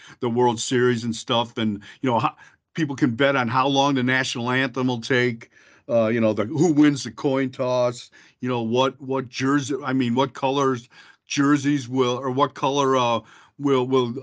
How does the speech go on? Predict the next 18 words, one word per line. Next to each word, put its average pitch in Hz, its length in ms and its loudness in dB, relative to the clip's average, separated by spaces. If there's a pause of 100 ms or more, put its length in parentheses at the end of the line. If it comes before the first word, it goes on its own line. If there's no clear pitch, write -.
(140)
you 135 160 0
know, 117 100 -2
the 110 120 -4
coaches 143 560 0
be 131 180 0
we-, 131 180 -2
what 139 240 -2
color 131 240 -2
ch-, - 460 -10
t-shirts 147 560 -2
will 139 100 -2
the 123 120 -4
coaches 131 440 -2
be 135 160 -4
wearing 135 360 -2
on 139 140 -4
the 123 60 -8
sidelines? 143 720 -6